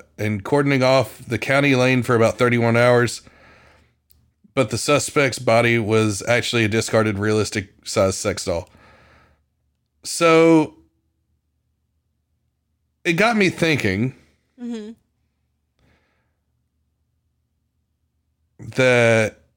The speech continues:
Speaker 1: who the fuck would dump one of these things? But apparently it happens all the time because these guys, when they finally dragged out the corpse, in, um,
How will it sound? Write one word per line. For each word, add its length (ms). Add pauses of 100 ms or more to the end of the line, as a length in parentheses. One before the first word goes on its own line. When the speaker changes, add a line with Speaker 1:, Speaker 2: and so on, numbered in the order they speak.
(2000)
Speaker 1:
who 220
the 120
fuck 420
would 160
dump 260
one 120
of 60
these 200
things? 200
But 120
apparently 460
it 80
happens 340
all 140
the 60
time 260
because 240
these 200
guys, 400 (420)
when 100
they 80
finally 320
dragged 380
out 200
the 80
corpse, 440
in, 340 (880)
um, 680